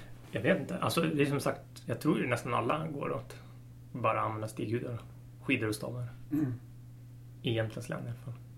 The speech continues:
Speaker 2: Okej.
Speaker 1: Jo, men vet du vad jag skulle säga? Nu.
Speaker 2: Ja.
Speaker 1: Det får du klippa till roligt här. Eh, det var ju att jag håller på med många såna listor än idag.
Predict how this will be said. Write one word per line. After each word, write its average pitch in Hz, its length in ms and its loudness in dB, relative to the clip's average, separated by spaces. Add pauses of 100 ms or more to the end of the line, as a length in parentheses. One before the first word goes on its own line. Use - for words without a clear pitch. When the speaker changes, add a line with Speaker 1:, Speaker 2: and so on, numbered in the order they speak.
(2500)
Speaker 2:
Okej. - 380 -6 (360)
Speaker 1:
Jo, 170 240 12
men 180 180 12
vet - 0 -
du 160 120 10
vad - 20 8
jag 160 80 6
skulle - 120 6
säga? 180 400 6 (160)
Nu. 175 140 10
Speaker 2:
Ja. 131 200 8 (340)
Speaker 1:
Det 147 100 2
får - 160 -4
du 127 80 0 (100)
klippa 156 220 2
till 120 200 6
roligt 113 280 4
här. 120 100 2 (1400)
Eh, 120 60 8
det 131 60 10
var 147 140 12
ju 131 60 12
att 117 220 8
jag 113 80 8
håller 123 140 10
på 202 140 12
med 135 120 12
många 123 220 10
såna 117 160 6
listor 113 260 6
än 107 140 8
idag. - 360 8